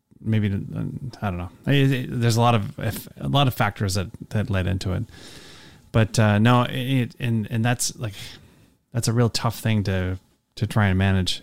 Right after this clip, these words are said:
But he, he's gotta keep, I think he's gotta keep managing his brand, 'cause that's where I think it, the, his actual, <laughs> his actual income comes from versus,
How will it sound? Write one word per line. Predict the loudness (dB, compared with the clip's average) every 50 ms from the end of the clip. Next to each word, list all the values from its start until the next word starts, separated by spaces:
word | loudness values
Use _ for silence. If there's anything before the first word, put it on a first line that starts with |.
| -4 0
But | 0 0 2 0
he, | -4 -4 -4 -6 -8
he's | -2 0 0 0 2
gotta | 4 4 4 4
keep, | 2 -2 _ -6 -6 -6 -6 -6 _ _ _ _ _ _ _ _
I | -6 0 2
think | 2 4
he's | 4 2 2
gotta | 2 2 2 2
keep | 2 0 0 0 0 0
managing | 2 4 4 4 4 4 2
his | 2 0 2
brand, | 2 4 4 6 4 4
'cause | 4 2 2
that's | 2 2 2
where | 0 2 2 2 2 2
I | 2 2
think | 2 2 2
it, | 0 -2 -2 -4
the, | -4 -4 -6 _ _ _ _ _ _ _
his | 0 2 4
actual, | 4 2 2 2 0 0 0
<laughs> | 2
his | 4 4 6 6 6 4 2 0 0 0
actual | -2 -2 -2 -2
income | 0 0 2 2 0 -2
comes | -2 -2 -2 -2 -2 -2
from | 0 0 0 0 -2 -2 -6 -12 -18 -18 -18 -18 -18 -20 -20 -20 -16 -4
versus, | 0 2 2 4 4 4 4 4 2 2 0 0 -2 -4